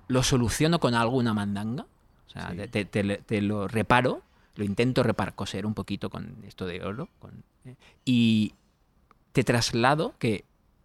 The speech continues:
Speaker 1: eh, no va a volver a pasar porque voy a trabajar en esto". Eso es las cuatro Rs, perdón, de la hostia.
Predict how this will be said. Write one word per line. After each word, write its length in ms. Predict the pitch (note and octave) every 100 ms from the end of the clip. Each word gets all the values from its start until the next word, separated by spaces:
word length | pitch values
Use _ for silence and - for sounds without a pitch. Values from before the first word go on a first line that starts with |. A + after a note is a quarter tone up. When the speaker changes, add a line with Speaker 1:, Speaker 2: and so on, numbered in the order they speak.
| _ -
Speaker 1:
eh, 440 | G2+ F#2+ F#2+ F2+
no 160 | A#2+ C3
va 80 | D3+
a 20 |
volver 200 | D3+ C#3+
a 40 |
pasar 320 | - - D3
porque 260 | - B2 A#2
voy 100 | A#2+
a 60 | B2+
trabajar 320 | A#2 - G2+
en 100 | G2+
esto". 280 | G2 - _ _ _ _ _
Eso 100 | _ -
es 120 | - _ _
las 140 | - -
cuatro 300 | - - E2
Rs, 300 | F2 - -
perdón, 400 | - F2+ F2+ F#2+
de 80 | F2+
la 100 | F#2+
hostia. 380 | - - -